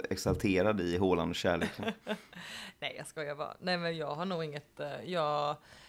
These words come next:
Speaker 2: Alltså, nu har ni fått någon jävla fix idé, alltså, vi poddade ju för en halv minut sedan och sen ska vi podda igen, liksom.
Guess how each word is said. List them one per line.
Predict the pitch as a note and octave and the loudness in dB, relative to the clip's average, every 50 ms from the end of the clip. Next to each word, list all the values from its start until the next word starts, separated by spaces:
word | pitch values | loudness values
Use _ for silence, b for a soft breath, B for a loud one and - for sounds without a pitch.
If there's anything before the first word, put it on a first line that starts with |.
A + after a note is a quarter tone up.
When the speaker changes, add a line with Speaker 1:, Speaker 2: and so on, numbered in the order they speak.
| B B | B B
Speaker 2:
Alltså, | - G3+ A3 | -6 -2 0
nu | A3 A3 G#3+ | 2 2 4
har | F3+ F#3 | 4 2
ni | A#3 C4 A#3 G#3 G3 | 4 4 2 2 2
fått | G#3+ G#3 - | 0 -4 -2
någon | G3+ G3+ | 0 2
jävla | G3+ G3 F#3 F#3 | 2 2 2 2
fix | - - F3+ - - - | 0 -2 -6 -6 -4 -4
idé, | F3+ E3+ E3 | -2 -2 0
alltså, | D3+ D#3+ - F3+ | -2 -2 -4 -6
vi | |
poddade | E3+ - G3+ G3+ F3+ E3 D#3 | -4 -2 -2 -2 -2 -2 -4
ju | D#3+ | -4
för | - F#3 | -4 -4
en | F3 E3+ | -4 -2
halv | - A3 G3 E3 E3+ F3+ | 2 4 4 4 2 0
minut | F#3 G3+ G#3 F3 - - - | 0 0 0 -2 -2 -6 -8
sedan | - F#2+ G2 D3+ | -6 -6 -4 -4
och | E3+ | -2
sen | - F3 D3+ | -4 -4 -4
ska | - - E3 | -2 -4 -4
vi | E3+ - | 0 6
podda | - - G3 F3+ - F3 | 6 6 8 8 6 6
igen, | F3 G3+ G3+ E3+ C#3+ | 6 6 2 2 2
liksom. | A2 G2+ - - - - - - F#2+ | 0 0 0 0 -2 -2 -2 -4 -4